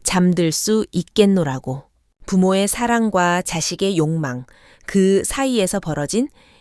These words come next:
이 비극적인 이야기는 우리에게 묻습니다. 절망 끝에 섰을 때 우리가 끝까지 지켜야 할 것은 무엇인지, 그리고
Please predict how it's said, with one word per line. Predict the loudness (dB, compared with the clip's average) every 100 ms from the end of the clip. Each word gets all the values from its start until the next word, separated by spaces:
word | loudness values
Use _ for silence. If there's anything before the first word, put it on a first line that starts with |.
| -8
이 | -2 -2 -2
비극적인 | -2 -2 -2 0 0 0
이야기는 | -2 0 0 -2 -4 -4
우리에게 | -2 -2 -2 -2 -4
묻습니다. | -4 -6 -6 -8 -10 -12 -14 _ _ _ _ _ _ _ _ _ -4
절망 | 2 4 6 4
끝에 | 0 -4 -4
섰을 | -2 -4 -4 -8 -6
때 | 0 0 0 _ _ _ _ _ _
우리가 | -2 2 4 2
끝까지 | 0 -4 -4 -4 -2 -2 -2 -6 -4
지켜야 | -6 -6 -2 0 0
할 | -2
것은 | -6 -6 -4 -4
무엇인지, | 0 0 0 -4 -6 -6 -8 -10 _ _ _ _ _ _ _ _
그리고 | -10 -8 -2 -2